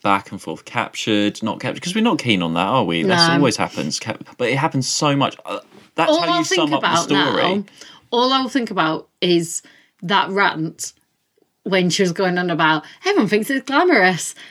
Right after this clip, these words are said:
Speaker 2: and all I ever do, and I thought of her just in that prison. I was like, "Yeah, they probably think it's glamorous," and there she is in prison again <laughs>
Speaker 1: <laughs>
Speaker 2: for the third time. I think this is, like, her third or fourth, like, in this story, because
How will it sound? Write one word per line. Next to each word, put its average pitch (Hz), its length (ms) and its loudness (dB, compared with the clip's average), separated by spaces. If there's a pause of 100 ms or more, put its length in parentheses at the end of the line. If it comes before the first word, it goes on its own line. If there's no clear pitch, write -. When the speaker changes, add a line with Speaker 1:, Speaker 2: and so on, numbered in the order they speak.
(140)
Speaker 2:
and 208 120 2
all 403 160 2
I 320 100 4
ever 247 100 2
do, 226 100 0 (240)
and 226 140 2
I 233 100 4
thought 226 380 2
of - 80 -4
her 180 180 2
just 165 160 -6
in 220 140 -2
that 202 160 0
prison. 165 260 -6
I 160 60 2
was 160 120 0
like, 175 120 -2
"Yeah, 170 200 2
they 170 120 -4
probably 208 240 -2
think 190 140 -4
it's 165 120 -4
glamorous," 160 340 0
and 180 60 -2
there 170 80 4
she 165 140 2
is 143 100 0
in 151 60 0
prison 151 280 2
again 151 460 -2
<laughs> 170 100 2
Speaker 1:
<laughs> - 1160 0
Speaker 2:
for - 80 2
the 214 120 4
third 208 320 2
time. - 360 2
I 208 40 -8
think 320 160 2
this 302 120 2
is, 285 80 -4
like, 262 140 0
her 277 80 4
third 240 240 2
or 226 60 4
fourth, 208 380 0
like, 202 260 0
in 220 140 4
this 208 160 0
story, 165 720 2 (640)
because 240 400 2